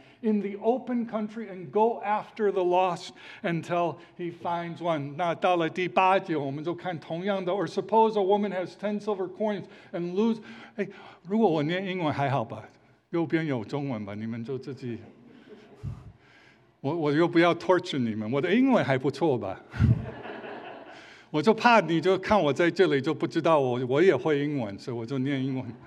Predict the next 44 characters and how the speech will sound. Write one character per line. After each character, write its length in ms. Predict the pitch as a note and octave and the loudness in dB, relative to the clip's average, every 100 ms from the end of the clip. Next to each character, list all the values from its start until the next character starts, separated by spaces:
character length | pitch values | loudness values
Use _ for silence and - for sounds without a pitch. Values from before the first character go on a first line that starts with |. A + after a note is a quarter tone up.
| - - - - _ - | -20 -20 -20 -20 _ -8
Anyway， 320 | G#3 G#3 C3+ - - - | -4 -2 -4 -8 -18 2
所 160 | A3+ | 4
以 20 | |
第 220 | A3 C#4 B3+ | 4 4 2
四 320 | - D4 B3 | 4 4 4
节 160 | D3 | 4
我 120 | D3+ C#3+ | 4 4
们 160 | D3 | 2
就 120 | D3+ | 2
看 260 | F3 - G3 | 0 2 2
到 140 | F3 | 4
那 100 | E3 | 2
个 100 | D#3+ | 0
牧 200 | D#3+ F#3+ | 0 -2
者 120 | C3 C3 | -2 -4
的 120 | C3 | -6
心， 280 | - E3+ E3+ | -6 -6 -2
第 220 | A3+ F#3+ | -2 0
八 320 | - G#3+ A3 | 0 2 2
节 260 | A3 D#3 C#3 | 2 -2 -2
一 100 | E3 | 0
样。 200 | A3 D#3+ | 0 0
Or 140 | E3 | -4
suppose 400 | - G3+ A3 C4+ | -4 0 2 2
a 120 | A3 | 2
woman 380 | G#3 A3 A3+ F3 | 2 4 2 -2
has 220 | F3 - - | -6 -8 -6
ten 240 | B3+ C4 | -4 -2
silver 360 | B3+ A#3+ A3+ G#3 | -2 -4 -4 -4
coins 320 | A3+ G3+ E3+ | -6 -6 -6
and 160 | E3 | -6
loses 480 | F#3+ C4 D4 A#3+ F#3+ | -2 0 0 -2 -4
one, 180 | E3+ D3+ | -6 -6
does 180 | F3 F3 | -6 -8
she 100 | G3 | -8
not 260 | G#3 A#3+ - - _ - | -6 -6 -8 -16 _ -2
light 340 | F#3+ B3 B3 - | 2 2 -2 -4
a 80 | |
lamp, 480 | F#3 F#3 A3+ G#3 - | -2 0 0 -2 -6
sweep 420 | - - A#3+ B3 | -12 -2 -2 -2
the 120 | - E3 | -4 -4
house, 280 | G3 E3+ - - - | -2 -4 -6 -14 -10
and 160 | F3+ | -10
search 400 | E3+ G#3+ A3 - | -4 -2 -2 -6